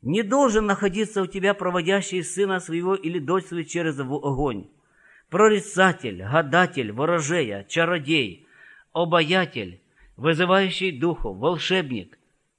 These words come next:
и вопрошающий мёртвых. Ибо мерзок пред Господом всякий, делающий это,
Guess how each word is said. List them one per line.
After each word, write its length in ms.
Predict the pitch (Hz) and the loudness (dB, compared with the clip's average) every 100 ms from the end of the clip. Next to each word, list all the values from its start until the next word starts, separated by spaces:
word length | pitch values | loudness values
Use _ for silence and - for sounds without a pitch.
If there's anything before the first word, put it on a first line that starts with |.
| _ | _
и 160 | 165 160 | -2 0
вопрошающий 960 | 143 117 107 - 151 165 151 - 143 | 0 -2 -6 0 0 2 -2 -8 -4
мёртвых. 600 | 135 139 110 - 82 _ _ _ _ _ _ _ | -2 -2 -4 -10 -18 _ _ _ _ _ _ _
Ибо 300 | 180 208 220 | -4 4 4
мерзок 640 | 214 220 277 233 147 151 - | 4 4 6 4 2 0 0
пред 200 | 180 151 | -2 0
Господом 600 | 147 226 220 208 202 202 | 6 6 6 2 0 -2
всякий, 640 | 170 - 226 226 - 156 | -4 2 4 4 0 -4
делающий 640 | 127 185 180 170 - 170 165 | 2 2 2 -2 -4 -6 -4
это, 480 | 160 165 131 101 80 | 0 2 2 -6 -8